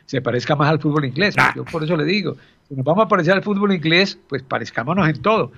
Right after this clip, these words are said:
Speaker 1: porque los ingleses, si algo hacen bien, es defenderse.
Speaker 2: Esos, ese Apajón, ese Bernal,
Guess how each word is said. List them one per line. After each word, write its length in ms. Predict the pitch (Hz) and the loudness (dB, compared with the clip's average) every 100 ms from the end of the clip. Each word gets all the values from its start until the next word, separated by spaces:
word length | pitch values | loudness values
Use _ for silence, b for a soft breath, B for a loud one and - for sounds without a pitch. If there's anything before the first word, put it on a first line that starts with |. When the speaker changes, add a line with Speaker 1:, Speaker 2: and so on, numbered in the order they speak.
| B | B
Speaker 1:
porque 320 | - 135 - | -4 -4 0
los 240 | 147 135 117 | 2 2 -2
ingleses, 400 | 123 147 170 165 | -2 -2 0 -4
si 160 | 151 139 | -2 0
algo 280 | 185 185 | 0 0
hacen 220 | 190 190 170 | 0 -2 -2
bien, 280 | 208 240 - - | -2 -2 -10 -8
es 100 | 147 | -4
defenderse. 500 | 135 131 165 165 117 _ _ _ _ _ b b b b _ _ _ _ _ _ _ _ _ | -4 -4 -6 -8 -14 _ _ _ _ _ b b b b _ _ _ _ _ _ _ _ _
Speaker 2:
Esos, 1000 | 131 139 151 - 131 113 101 - - - | -2 2 2 2 2 2 0 -4 -12 -12
ese 180 | - 110 | -6 -2
Apajón, 720 | 120 82 92 120 117 90 73 - _ _ _ _ _ _ b b b b _ _ - | -2 -2 -2 0 2 0 -6 -14 _ _ _ _ _ _ b b b b _ _ -12
ese 240 | 101 98 | -4 0
Bernal, 680 | 104 71 71 95 110 71 | 0 -2 -2 -2 -2 -8